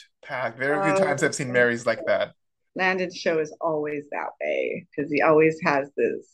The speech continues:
Speaker 2: star cast. He gets the Dragula. He gets, like I said, the burlesque dancers. He has a variety. And I think if everybody does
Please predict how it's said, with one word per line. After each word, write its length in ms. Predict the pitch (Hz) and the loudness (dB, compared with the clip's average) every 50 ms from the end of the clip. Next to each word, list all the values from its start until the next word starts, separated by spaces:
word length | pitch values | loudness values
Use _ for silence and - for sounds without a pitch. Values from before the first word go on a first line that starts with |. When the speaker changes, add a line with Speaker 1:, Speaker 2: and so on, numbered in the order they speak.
| _ _ _ _ - - _ _ _ _ | _ _ _ _ -20 -20 _ _ _ _
Speaker 2:
star 420 | _ _ _ - 156 156 147 120 - | _ _ _ 2 4 4 4 4 2
cast. 460 | - 196 143 107 92 76 69 - - | 2 2 2 4 4 4 2 0 0
He 100 | - 175 | 0 4
gets 220 | 180 175 165 170 156 | 4 4 4 4 4
the 340 | 160 160 147 131 123 107 110 110 - | 4 4 6 6 4 2 -2 -2 -2
Dragula. 800 | 147 147 143 151 156 151 156 151 151 143 139 135 139 131 - - | 0 2 2 2 2 2 2 2 4 2 2 2 0 0 -2 -4
He 140 | 170 165 | -6 -8
gets, 220 | 151 151 151 - _ _ _ _ _ - - - _ - - _ _ _ _ _ _ _ _ | -8 -8 -8 -8 _ _ _ _ _ -20 -20 -20 _ -20 -20 _ _ _ _ _ _ _ _
like 200 | 160 156 143 - | 0 0 2 2
I 60 | 156 151 | 2 2
said, 180 | - 160 143 | 2 2 2
the 80 | 147 139 | 2 2
burlesque 440 | 147 147 143 143 147 151 165 - - | 0 2 2 2 2 2 0 0 0
dancers. 380 | 165 151 143 147 - 190 - | 0 0 0 0 -2 -4 -4
He 200 | - 185 185 185 | 0 0 0 2
has 340 | 185 202 180 147 151 151 - _ - | 2 2 2 2 0 -4 -6 _ -6
a 80 | 165 151 | -6 -6
variety. 760 | 131 151 143 139 135 135 139 139 123 113 117 - - - 123 | -4 -6 -6 -6 -4 -4 -2 -2 0 0 -2 -2 -4 -4 -2
And 100 | 147 175 | 0 2
I 120 | 170 170 180 | 2 2 2
think 240 | 180 214 202 - - | 0 -2 0 2 2
if 120 | 185 - | 4 4
everybody 540 | 165 180 180 214 262 254 247 240 240 247 220 | 4 4 6 4 4 6 6 6 6 6 6
does 220 | 226 214 220 220 | 6 4 4 4